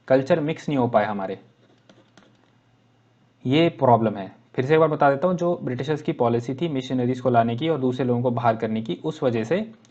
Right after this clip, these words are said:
जो इंडियन नेशनलिस्ट थे इंडिपेंडेंस से पहले, वो इनको नॉर्थ ईस्ट एरिया को भारत के स्ट्रगल में ला नहीं पाए ज़्यादा और इस वजह से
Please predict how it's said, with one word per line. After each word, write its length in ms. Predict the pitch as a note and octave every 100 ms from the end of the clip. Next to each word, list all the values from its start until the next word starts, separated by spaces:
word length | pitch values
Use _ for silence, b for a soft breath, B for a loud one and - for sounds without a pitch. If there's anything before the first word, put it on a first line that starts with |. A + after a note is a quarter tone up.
| _ C3
जो 100 | D3
इंडियन 460 | D3+ C#3 C#3+ E3
नेशनलिस्ट 720 | C#3 C3 D#3 D3 D3 - - B2+
थे 80 | F3+ - - _ _ _ _ _ _
इंडिपेंडेंस 540 | B2+ B2 B2+ B2 B2+ B2+
से 80 |
पहले, 320 | - A2+ C#3 G#3+ - _ -
वो 140 | D3
इनको 540 | C#3 C#3 C#3 E3+ A#3 - -
नॉर्थ 280 | C3 C3+ D#3+
ईस्ट 160 | D3+
एरिया 240 | C#3 C3 A#2+
को 260 | E3 A3 - b b b b -
भारत 320 | B2+ C3+ D#3
के 100 | F#3+
स्ट्रगल 300 | F3+ D3 D#3+
में 80 | F3
ला 140 | C3
नहीं 120 | D3 C3+
पाए 160 | G#2+
ज़्यादा 280 | G2+ F2+ F#2 _ _ _ _ _ _ _ _ _ _ _ _ _ _ _ -
और 140 | C3+
इस 140 | F3+ F3
वजह 180 | D3 C3
से 300 | F#3+ A#3+